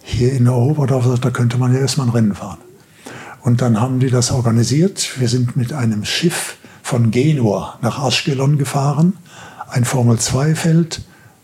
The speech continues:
und ein Formel-V-Feld. Und dann hat uns dort, äh, etwas, ist uns begegnet, das haben wir nicht erwartet.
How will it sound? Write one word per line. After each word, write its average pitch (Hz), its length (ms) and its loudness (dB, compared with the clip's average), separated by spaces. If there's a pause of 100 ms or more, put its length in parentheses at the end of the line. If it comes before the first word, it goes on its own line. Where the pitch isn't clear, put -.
und 123 260 0
ein 117 360 0 (100)
Formel-V-Feld. 113 1300 -2
Und 127 640 2 (960)
dann 156 400 2
hat 160 140 -2
uns 135 220 0
dort, 147 400 -4 (160)
äh, 160 320 0
etwas, - 760 -4 (240)
ist 170 180 0
uns 151 180 0
begegnet, 135 460 0
das 123 140 0
haben 123 120 -2
wir 113 80 2
nicht 113 260 2
erwartet. 120 600 -4